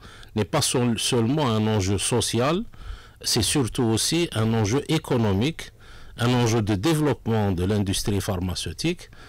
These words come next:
un enjeu de, d'emploi de, de centaines de milliers d'Algériens, de jeunes universitaires, un enjeu d'expertise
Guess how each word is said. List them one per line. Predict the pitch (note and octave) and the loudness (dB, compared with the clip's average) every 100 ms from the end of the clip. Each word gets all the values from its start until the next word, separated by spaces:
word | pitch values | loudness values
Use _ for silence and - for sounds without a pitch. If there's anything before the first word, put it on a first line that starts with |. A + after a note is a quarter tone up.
| - - | -20 -10
un | - B2+ | -2 2
enjeu | C3 B2 G#2+ B2 | 2 2 2 2
de, | G2+ A2+ A2 G#2+ G2+ G2+ G2 F#2+ F#2 F2+ F2 | 2 2 4 4 4 2 2 0 -2 -4 -6
d'emploi | E2 C3 C#3 C#3 C3 C3 A#2+ | -2 0 0 2 2 4 2
de, | F2 G2 F2+ F2 E2 F2+ - - | 2 0 -2 -4 -8 -12 -12 -8
de | - G2 - | -4 -4 -2
centaines | - C#3+ B2 C3+ A#2+ | 0 0 0 0 0
de | F#2 G2+ | 2 2
milliers | A2 A#2+ A2 A2+ G#2+ | 2 2 2 2 2
d'Algériens, | F#2 G#2+ G2 G#2 G#2 G#2+ G#2 | 2 0 2 2 2 2 2
de | G2 F#2+ | 0 0
jeunes | F#2 A#2 A2 | 0 2 2
universitaires, | G2+ G2+ F2+ F#2+ - F#2+ C3 D#3 F#3+ - - - - | 2 0 0 -2 -6 -4 -2 0 -2 -8 -18 -16 -2
un | A2+ B2+ | 2 4
enjeu | C3 A#2 A2+ A2 | 4 4 4 2
d'expertise | B2+ E3 - - A2 - A#2 D3+ F3+ | 2 0 -2 0 0 0 0 0 -2